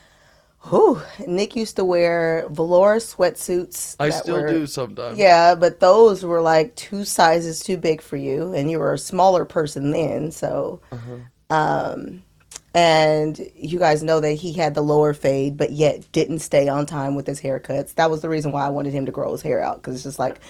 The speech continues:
Speaker 1: if you're not gonna keep your, your hair faded, then you might as well just let it grow out. And, uh, what else did you used to wear that I didn't like?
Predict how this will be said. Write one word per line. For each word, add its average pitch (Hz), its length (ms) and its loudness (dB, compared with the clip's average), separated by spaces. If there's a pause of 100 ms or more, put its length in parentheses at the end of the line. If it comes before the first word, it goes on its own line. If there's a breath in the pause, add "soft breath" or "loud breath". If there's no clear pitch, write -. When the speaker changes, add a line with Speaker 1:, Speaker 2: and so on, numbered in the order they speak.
(220 loud breath)
Speaker 1:
if 220 160 2
you're 233 120 0
not 180 200 4
gonna 143 360 2 (140)
keep 175 280 -6
your, 127 200 0 (140)
your 151 140 2
hair 151 400 4 (120)
faded, 135 440 2
then 135 240 0 (320 loud breath)
you 190 100 0
might 151 160 4
as 143 120 0
well 143 80 0
just 139 220 -6
let 151 120 -2
it 131 80 -2
grow 135 220 0
out. - 240 -4 (600 loud breath)
And, 160 220 4
uh, 160 520 4 (1160 soft breath)
what 214 180 2
else 185 140 4
did 165 200 -4
you 160 80 -2
used 156 160 -4
to 160 80 2
wear 151 420 2 (440 soft breath)
that 160 100 -2
I 156 80 2
didn't 151 220 0
like? 156 380 -4